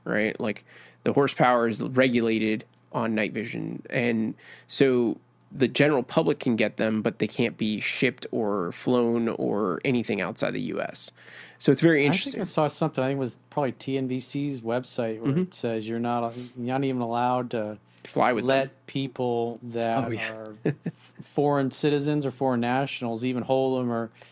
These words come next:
Speaker 1: Or look
Speaker 2: touch 'em
Speaker 1: through
Speaker 2: or
Speaker 1: them.
Speaker 2: Yeah, exactly.
Speaker 1: Yeah. So that, it's, it's true.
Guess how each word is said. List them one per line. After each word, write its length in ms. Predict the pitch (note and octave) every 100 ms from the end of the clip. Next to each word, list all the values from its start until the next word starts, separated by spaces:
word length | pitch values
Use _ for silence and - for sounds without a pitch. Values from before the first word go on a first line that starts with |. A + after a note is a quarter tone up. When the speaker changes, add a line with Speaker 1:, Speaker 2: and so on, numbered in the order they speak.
| -
Speaker 1:
Or 140 | B2
look 180 | B2+ C3+
Speaker 2:
touch 100 | -
'em 60 | C3+
Speaker 1:
through 80 |
Speaker 2:
or 40 | B2+
Speaker 1:
them. 200 | B2 A#2+
Speaker 2:
Yeah, 200 | C3+ B2
exactly. 640 | A2+ A#2+ A#2+ - A2+ A2+ -
Speaker 1:
Yeah. 220 | A2 E2 - - - -
So 420 | - D3 C#3+ - -
that, 240 | F3 F#3 - - _ - - -
it's, 480 | E3 D#3 - - -
it's 240 | C3+ -
true. 380 | - E3 F3